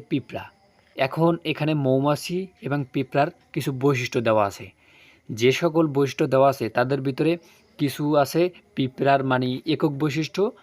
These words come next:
আবার কিছু আছে, আহ, মৌমাছির একক বৈশিষ্ট্য, আবার কিছু বৈশিষ্ট্য আছে যে মৌমাছি এবং পিঁপড়ার দুজনেরই কি সমান। যেমন,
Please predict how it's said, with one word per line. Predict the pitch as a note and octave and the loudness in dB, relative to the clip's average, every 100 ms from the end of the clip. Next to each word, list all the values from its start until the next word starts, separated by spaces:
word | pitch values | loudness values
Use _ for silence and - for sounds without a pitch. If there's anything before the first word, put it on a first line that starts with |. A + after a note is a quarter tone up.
| _ - _ | _ -20 _
আবার | - A#2 B2 A#2+ - _ | -2 2 2 2 -6 _
কিছু | C#3+ B2+ C#3+ | -6 -2 0
আছে, | B2+ D3+ F3+ _ _ - | 2 0 -4 _ _ -4
আহ, | B2+ A#2+ A2+ A2+ A2+ A2+ | 2 4 4 4 2 0
মৌমাছির | B2+ C#3 C#3 C3 | 0 2 2 0
একক | B2 B2 | -2 -2
বৈশিষ্ট্য, | A#2+ A2 - F#2+ - - - | -2 -4 -6 -14 -16 -16 -2
আবার | A#2 C3+ | 0 0
কিছু | C3 E3 E3 | 0 0 0
বৈশিষ্ট্য | C#3+ D3 C#3+ D#3 | -2 -4 -2 -4
আছে | C#3 D#3+ | -2 -4
যে | C3 C3 | 2 2
মৌমাছি | C3 C3+ D3 D3+ D3 F3 D3+ | 4 0 0 -2 -2 -2 0
এবং | C#3+ C#3 | -2 -4
পিঁপড়ার | C#3+ - F3+ - _ - | -8 0 0 0 _ -12
দুজনেরই | C3 C#3 C#3 C3+ D3+ F#3+ G3 | -4 -2 -2 -2 0 0 -2
কি | - G#2 | -6 -8
সমান। | - - C3 G2+ F#2 _ _ _ - | -6 -2 -2 -2 -8 _ _ _ -10
যেমন, | A#2 C3+ D3+ E3+ | -2 0 0 -4